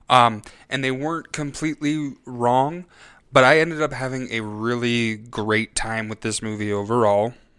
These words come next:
Um, there's a lot of things I liked about it. Um, the, it, it was, <laughs> it, it was good, but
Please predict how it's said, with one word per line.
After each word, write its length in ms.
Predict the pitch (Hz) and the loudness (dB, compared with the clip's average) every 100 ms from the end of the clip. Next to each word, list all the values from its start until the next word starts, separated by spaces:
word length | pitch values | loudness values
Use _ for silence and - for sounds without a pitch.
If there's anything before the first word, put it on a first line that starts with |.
| - - | -12 0
Um, 480 | 117 113 110 107 104 | 2 4 2 -2 -10
there's 180 | - 120 | -6 -4
a 60 | 110 | -4
lot 340 | 107 107 107 | -4 -2 0
of 80 | 110 | -2
things 300 | - 120 120 | -2 -2 2
I 60 | 117 | 2
liked 320 | 113 107 - | 2 -2 -4
about 260 | 110 107 | 0 2
it. 160 | 110 110 - - - - - - | 2 -2 -6 -20 -20 -20 -6 0
Um, 520 | 117 113 110 107 113 - _ _ _ _ _ - _ _ | 2 2 0 -2 -10 -20 _ _ _ _ _ -20 _ _
the, 440 | 147 120 120 113 107 _ 269 - _ _ _ 151 _ _ | -14 -6 -4 -4 -6 _ -16 -16 _ _ _ -20 _ _
it, 100 | 165 - | -20 -8
it 160 | 156 147 | -4 -2
was, 280 | 151 143 - | 0 0 2
<laughs> 760 | 160 135 - - - - - - | 4 2 -2 -8 -10 -16 -6 0
it, 200 | 151 - - - - | 0 0 -8 -10 -2
it 100 | 139 | 0
was 260 | 135 127 | 0 0
good, 680 | 120 - 143 156 160 151 143 - _ _ _ - _ - | -2 2 6 8 8 6 -4 -14 _ _ _ -20 _ -16
but 680 | 120 127 117 113 - - | -4 -2 -2 -2 -4 -6